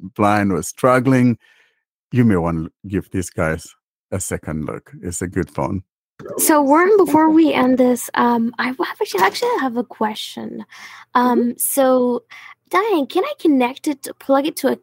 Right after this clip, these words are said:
Speaker 2: a, probably a computer? And does it have a file manager? Because obviously
Speaker 3: It
Speaker 2: I
Speaker 3: does,
Speaker 2: want to
Speaker 3: yes.
Speaker 2: Okay, so I
Speaker 3: Yeah.
Speaker 2: can do that.
Speaker 3: So, yes, you can. So if there's something, a document on your computer you wanna put,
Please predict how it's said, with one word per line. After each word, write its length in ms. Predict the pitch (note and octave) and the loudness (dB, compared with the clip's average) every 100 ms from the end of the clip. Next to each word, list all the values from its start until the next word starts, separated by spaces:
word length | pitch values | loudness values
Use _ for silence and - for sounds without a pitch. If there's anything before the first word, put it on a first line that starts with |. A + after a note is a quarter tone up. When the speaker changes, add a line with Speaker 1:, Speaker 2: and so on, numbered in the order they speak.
| - - | -12 -16
Speaker 2:
a, 60 | - | -16
probably 520 | - B3+ A#3 A#3+ A#3 - | -4 -2 2 2 2 -2
a 160 | - A3+ | -6 -6
computer? 760 | - G#3+ - C4 D4+ - - - - _ _ | -6 -6 -4 -2 0 -2 -4 -10 -20 _ _
And 520 | A#3 A#3 A#3 A#3 G#3 - A#3 | -2 0 0 0 -4 -8 -6
does 140 | B3+ D4+ | -2 0
it 80 | E4+ | 0
have 160 | F4+ F4+ | 0 0
a 80 | |
file 320 | - A3+ C4 A3+ | 0 0 0 0
manager? 480 | A3 A#3 F#3+ - | -2 -4 -6 -8
Because 400 | G#3+ A#3 B3+ G#3+ - - - | -8 -2 -2 -2 -8 -16 -2
obviously 380 | C#4+ D4 C4+ B3 | 0 0 0 2
Speaker 3:
It 60 | |
Speaker 2:
I 20 | A3+ | 2
Speaker 3:
does, 200 | F3+ B3 | 2 0
Speaker 2:
want 140 | A#3+ | -4
to 60 | E3 | -8
Speaker 3:
yes. 440 | B2+ A3 A#3 - _ _ _ _ B3+ | -10 -12 -16 -18 _ _ _ _ -2
Speaker 2:
Okay, 360 | C#4 C4+ A3 | -2 -2 -6
so 120 | - B3 | -6 -2
I 120 | A#3 | 0
Speaker 3:
Yeah. 100 | - | 0
Speaker 2:
can 160 | C#4 | -2
do 180 | B3 D4 | -2 0
that. 140 | A#3+ - | -2 0
Speaker 3:
So, 140 | B3 - F#3+ _ _ _ _ _ _ _ _ - | -2 -2 -14 _ _ _ _ _ _ _ _ -2
yes, 320 | B3 F#3 - B3 | 0 0 -4 -4
you 120 | B3 | -2
can. 320 | C4 G#3 G3 | 0 -2 -4
So 380 | G#3+ C4+ A#3+ A#3+ | -2 2 4 2
if 180 | - B3 | -2 -6
there's 220 | B3+ B3+ B3+ | -6 -8 -8
something, 720 | B3 C4+ B3+ B3+ B3 B3 B3+ _ _ _ - | -12 -8 -8 -8 -8 -12 -14 _ _ _ -4
a 80 | |
document 500 | G#3+ - A#3 D4 B3 | 2 2 2 -4 -4
on 140 | A#3 A#3 | -4 -6
your 100 | A3+ | -8
computer 600 | B3 A3+ C#4+ D4+ D4 D4 | -10 -6 -2 0 2 0
you 180 | C#4+ A3 | 0 -2
wanna 260 | A3+ G#3+ A3 | -2 -4 -6
put, 400 | - A#3 A3+ | -6 -4 -6